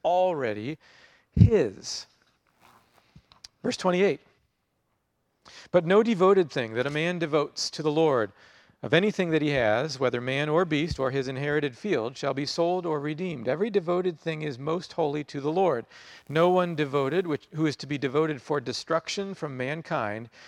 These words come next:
shall be ransomed. He shall surely be put to death." So here we're looking at things that have been devoted to God for destruction. Think about the story of Achan. When the Israelites conquered Jericho, do you remember what God's instructions were?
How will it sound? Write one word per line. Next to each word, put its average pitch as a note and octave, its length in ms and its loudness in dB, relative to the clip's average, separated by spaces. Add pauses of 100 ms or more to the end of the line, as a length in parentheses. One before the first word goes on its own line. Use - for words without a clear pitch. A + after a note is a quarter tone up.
(160)
shall C3+ 200 0
be D3 140 -2
ransomed. D3 600 -2
He C#3+ 140 -10
shall A#2+ 340 -4 (260)
surely F3+ 580 2
be C3+ 120 -4
put C#3+ 240 -8
to C#3+ 100 -10
death." D#3 440 -2 (300)
So D#3+ 100 -10
here A#3+ 220 2
we're G#3 80 6
looking C#3 340 0
at C3+ 160 -8
things D3 300 -8
that D3+ 100 -4
have C3+ 140 -8
been C3+ 160 -8
devoted D#3 420 0
to D3 100 -12
God C3 360 0
for C#3 180 -6
destruction. B2 920 -6 (400)
Think G#3+ 200 0
about F3+ 220 4
the D#3 80 -2
story D#3 340 2
of C3 80 2
Achan. D#3 360 0 (1700)
When C3+ 120 -8
the D3 100 2
Israelites D#3+ 480 4
conquered D3+ 400 -6
Jericho, C#3+ 500 2
do - 500 -20
you D3+ 60 -12
remember D#3 200 0
what F3 120 2
God's E3+ 280 4
instructions D3 520 -4
were? A#2 220 -6